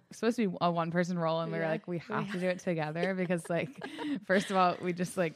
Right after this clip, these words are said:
Speaker 1: we couldn't imagine doing it by ourselves,
Speaker 2: Right.
Speaker 1: and also it's half the workload,
Speaker 2: I was
Speaker 1: so.
Speaker 2: gonna say two people did not need to do that,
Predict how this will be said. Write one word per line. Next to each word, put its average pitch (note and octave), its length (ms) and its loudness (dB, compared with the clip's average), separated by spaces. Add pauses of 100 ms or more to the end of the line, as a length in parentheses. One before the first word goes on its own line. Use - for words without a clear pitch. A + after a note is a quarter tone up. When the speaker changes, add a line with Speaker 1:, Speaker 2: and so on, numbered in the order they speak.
Speaker 1:
we F3+ 140 -4
couldn't E3+ 220 0
imagine D#3+ 360 -2
doing D#3 200 -6
it C#3+ 40 -10
by C#3 120 -2
ourselves, D#3+ 360 -2
Speaker 2:
Right. F3+ 220 0
Speaker 1:
and F3 140 0
also D#3+ 420 -2
it's - 260 -6
half D3 300 -4
the C#3+ 80 -8
workload, E3 540 -8
Speaker 2:
I A3 80 0
was A#3 60 4
Speaker 1:
so. - 20 -
Speaker 2:
gonna A3+ 140 -2
say A3 120 0
two G#3 220 -8
people G3 260 -6
did F3 160 -6
not D3+ 240 -8
need D#3+ 160 -12
to F#3 80 -12
do D3 200 -14
that, C#3+ 280 -16